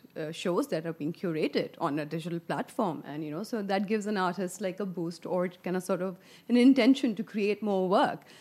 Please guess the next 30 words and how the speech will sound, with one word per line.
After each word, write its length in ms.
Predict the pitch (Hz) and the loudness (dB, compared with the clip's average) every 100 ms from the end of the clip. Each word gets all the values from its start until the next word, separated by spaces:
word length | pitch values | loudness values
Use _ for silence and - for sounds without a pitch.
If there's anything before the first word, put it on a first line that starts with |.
| - - | -20 -14
So 160 | - 254 | 2 4
I 80 | 254 | 6
think 340 | 359 269 - - | 6 6 2 -6
these 280 | 214 262 320 | 0 2 4
are, 120 | 294 | 4
like, 380 | 254 214 - - | 4 2 -2 -6
sort 220 | - 247 | 2 4
of 100 | 220 | 4
important 600 | 208 220 196 180 190 175 | 2 2 2 2 0 0
parallels 520 | 175 165 170 170 170 | 2 2 2 2 0
that 160 | 175 170 | 0 0
we 120 | 190 | -2
can 200 | 175 170 | -2 -4
kind 240 | - 185 | -4 -4
of 60 | 175 | -2
sort 120 | 180 | 0
of 140 | 170 170 | 0 2
bring 220 | 196 226 | 2 2
in 120 | 208 | 2
over 180 | 165 156 | 2 0
here 360 | 147 196 240 | -2 0 2
and 180 | 202 160 | 2 0
kind 140 | 180 175 | 0 -2
of 80 | |
sort 140 | 170 165 | -2 -4
of 100 | - | 0
talk 280 | 170 190 220 | 2 2 2
about 340 | 165 160 170 | 0 -2 -2
it 160 | 175 170 | -4 -4
from 420 | 180 165 165 | -4 -2 -2